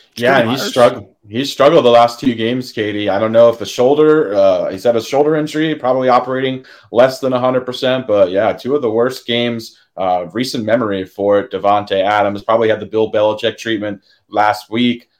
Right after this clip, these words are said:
Speaker 1: Uh, it seems like a distant memory from when Davante Adams was just absolutely dominating that Steelers defense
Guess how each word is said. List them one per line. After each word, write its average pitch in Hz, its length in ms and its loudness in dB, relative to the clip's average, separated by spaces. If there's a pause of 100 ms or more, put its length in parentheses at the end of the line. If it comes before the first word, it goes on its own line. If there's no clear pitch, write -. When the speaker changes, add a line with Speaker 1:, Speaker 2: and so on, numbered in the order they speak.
(120)
Speaker 1:
Uh, 92 220 -4
it - 40 -16
seems 143 220 -4
like 127 140 0
a 107 100 -4
distant 131 400 -4
memory 104 420 -2
from 98 140 -16
when 95 180 -6
Davante 101 520 -2
Adams 95 500 -2
was - 420 -12
just 95 180 -14
absolutely 98 440 -4
dominating 101 460 -4
that 92 140 -10
Steelers 95 400 -8
defense 98 600 -8